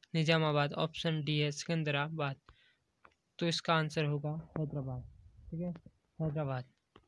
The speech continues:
अगले क्वेश्चन की ओर चलते हैं। तो अगला क्वेश्चन है, मानवाधिकार दिवस कब मनाया जाता है?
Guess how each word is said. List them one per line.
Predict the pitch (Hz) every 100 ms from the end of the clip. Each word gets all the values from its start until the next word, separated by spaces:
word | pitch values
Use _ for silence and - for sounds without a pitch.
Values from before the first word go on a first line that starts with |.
| _ - - _ _ _
अगले | 160 156
क्वेश्चन | 156 156 151 160
की | 147
ओर | 156
चलते | 147 151 151
हैं। | 151 147 _ _ - _ _ _ _ - - _ _ _ _ _ _ _ - _ - - _ - _ _ _ _ _ _ _ _ _ _ _ _ - - - - _ _ - _ -
तो |
अगला | 180 180 180
क्वेश्चन | 160 165
है, | 156 156
मानवाधिकार | 151 151 165 160 160 160
दिवस | 147 151 151 -
कब | 170 151
मनाया | 147 139
जाता | 139 135
है? | 131